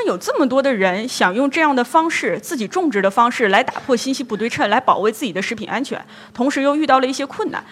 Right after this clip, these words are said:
那是不是我们创业可以做一些什么，来帮助大家解决这样一个问题呢？所以我们就做了这样的一个智能种菜机。我们在这个种菜机里面呢，加入了很多传感器，加入了很多智能硬件，整个设备是通过 WiFi 联网的。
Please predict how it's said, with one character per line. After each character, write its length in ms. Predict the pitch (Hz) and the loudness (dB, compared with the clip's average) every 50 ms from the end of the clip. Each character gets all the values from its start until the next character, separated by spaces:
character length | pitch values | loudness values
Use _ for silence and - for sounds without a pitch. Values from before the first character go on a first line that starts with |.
| - - - - | -20 -20 -20 -6
那 100 | - 294 | -2 -2
是 120 | 294 - 285 | -2 0 -2
不 80 | 285 | -2
是 80 | 277 320 | 0 0
我 120 | 254 175 | 0 0
们 140 | 160 - - | -2 -4 -6
创 220 | - - 277 277 | -4 -2 -2 0
业 100 | 262 262 | 0 -2
可 160 | 254 - 277 285 | -2 -2 -2 -4
以 80 | 170 | -4
做 260 | 302 - - 415 392 | -4 -4 -2 -2 0
一 80 | 254 180 | -2 -2
些 200 | 165 - 170 - | -2 -4 -4 -4
什 120 | - 147 | -4 -6
么， 140 | 143 - 87 | -6 -8 -4
来 160 | - 196 202 | -2 -2 0
帮 180 | 202 - 269 277 | 4 4 4 2
助 140 | 294 330 269 | 2 0 0
大 140 | - 208 208 | 0 0 0
家 120 | 208 233 | 0 -4
解 220 | - - - - | -6 -8 -10 -12
决 100 | - - | -12 -8
这 120 | - - 277 | -4 -4 -2
样 100 | 269 247 | -2 -2
一 60 | 214 | -4
个 80 | 226 254 | -6 -6
问 200 | 311 415 370 - | -4 -6 -6 -8
题 180 | - - - | -8 -10 -12
呢？ 140 | - - - - - _ - - - - - - - - - | -12 -12 -14 -14 -18 _ -20 -20 -20 -20 -20 -20 -20 -20 -10
所 120 | - 294 | -4 -2
以 40 | 339 | 0
我 100 | 359 254 | 0 0
们 140 | 165 165 175 | -2 -2 -4
就 100 | 208 208 | -4 -4
做 240 | - - 339 330 269 | -4 -2 0 0 0
了 80 | 214 | 0
这 120 | 208 - 302 | 0 -2 -2
样 140 | 269 247 220 | -2 -2 -2
的 80 | 208 | -2
一 160 | 196 185 185 185 | -2 -4 -4 -4
个 540 | - 240 226 214 202 196 190 185 170 - - - - - - | -2 2 2 4 4 4 2 2 0 -2 -6 -10 -18 -20 -20
智 200 | - - - 302 | -14 -8 -6 -4
能 160 | 247 202 214 - | -4 -4 -6 -6
种 180 | 302 277 226 | -8 -8 -8
菜 180 | - - 240 214 | -6 -6 -6 -6
机。 280 | 220 254 269 294 - - _ _ _ _ _ _ _ _ _ - - - - - - - - | -6 -8 -8 -8 -10 -14 _ _ _ _ _ _ _ _ _ -20 -20 -20 -20 -18 -18 -10 -6
我 80 | 190 220 | -4 -2
们 80 | 226 | 4
在 140 | - 330 349 | 6 6 6
这 80 | 339 339 | 6 4
个 100 | 320 302 | 0 0
种 160 | - 349 339 | 0 0 0
菜 160 | 320 339 330 | 2 0 0
机 140 | 330 320 330 | 0 0 -2
里 100 | 320 285 | -2 -2
面 200 | 180 170 170 170 | -2 -2 -4 -4
呢， 160 | 185 180 180 | -4 -4 -4
加 200 | - - 269 277 | 2 4 4 4
入 140 | 285 302 302 | 4 4 4
了 100 | 285 262 | 4 4
很 240 | - - 185 170 170 | 4 0 -2 0 2
多 180 | 214 226 247 | 4 4 4
传 180 | 262 - 240 240 | 2 0 -4 -4
感 120 | 269 - | -4 -6
器， 300 | - - - 294 - - - | -8 -8 -8 -8 -8 -8 0
加 140 | - 269 262 | 4 4 6
入 100 | 269 294 | 6 6
了 100 | 285 277 | 4 2
很 100 | 240 175 | 2 0
多 100 | 185 202 | -2 -2
智 140 | - 302 294 | 0 0 0
能 140 | 233 220 233 | 2 0 0
硬 160 | 254 247 247 | -2 -4 -2
件， 240 | - 285 254 - - - | -2 -2 -2 -2 -4 -6
整 160 | - 196 196 | -6 -2 2
个 120 | 220 254 | 2 2
设 200 | 254 - 330 294 226 | 2 2 0 0 2
备 120 | 240 220 | 2 0
是 140 | 220 262 220 | 0 -2 -4
通 140 | 226 269 262 | -4 -2 0
过 160 | 262 226 220 | 2 2 4
WiFi 300 | 262 247 262 - 285 285 | 4 4 4 2 0 0
联 220 | 240 208 233 269 | 0 0 -2 -2
网 200 | 254 214 - - | -2 -2 -4 -6
的。 120 | - - | -10 -12